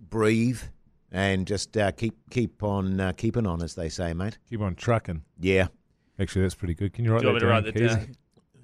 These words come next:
Speaker 1: Keep on trucking.
Speaker 3: Yeah,
Speaker 2: Yeah.
Speaker 3: yeah.
Speaker 1: Yeah, nice. Uh, that is, that is good, actually.
Speaker 2: Yeah.
Speaker 1: Uh, but in this case, I, it wa-, it wasn't a case of just shutting my mouth and getting on with it. I actually did have to say something, but, uh,
Speaker 2: Yeah.
Speaker 1: I managed to keep it quite calm and sedate, so that was good.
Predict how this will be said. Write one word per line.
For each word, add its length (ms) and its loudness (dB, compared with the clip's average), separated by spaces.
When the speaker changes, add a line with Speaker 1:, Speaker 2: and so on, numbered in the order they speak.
Speaker 1:
Keep 200 4
on 140 2
trucking. 460 2
Speaker 3:
Yeah, 160 4
Speaker 2:
Yeah. 80 8
Speaker 3:
yeah. 180 0
Speaker 1:
Yeah, 180 4
nice. 420 2
Uh, 200 0
that 160 4
is, 180 6
that 140 6
is 180 4
good, 200 -2
actually. 400 0
Speaker 2:
Yeah. 160 4
Speaker 1:
Uh, 540 6
but 140 4
in 100 4
this 140 4
case, 240 2
I, 80 4
it 280 -4
wa-, 240 -4
it 60 0
wasn't 320 2
a 40 -4
case 260 -2
of 40 -12
just 140 -6
shutting 240 0
my 80 -2
mouth 220 -2
and 100 -8
getting 180 -2
on 140 0
with 80 -4
it. 60 -2
I 100 0
actually 200 -4
did 120 0
have 140 -2
to 100 -10
say 320 0
something, 400 -4
but, 360 -12
uh, 160 0
Speaker 2:
Yeah. 180 -10
Speaker 1:
I 40 0
managed 260 2
to 40 -2
keep 160 -2
it 60 -8
quite 320 0
calm 380 -2
and 100 -4
sedate, 400 -4
so 100 -6
that 120 0
was 100 -8
good. 220 -4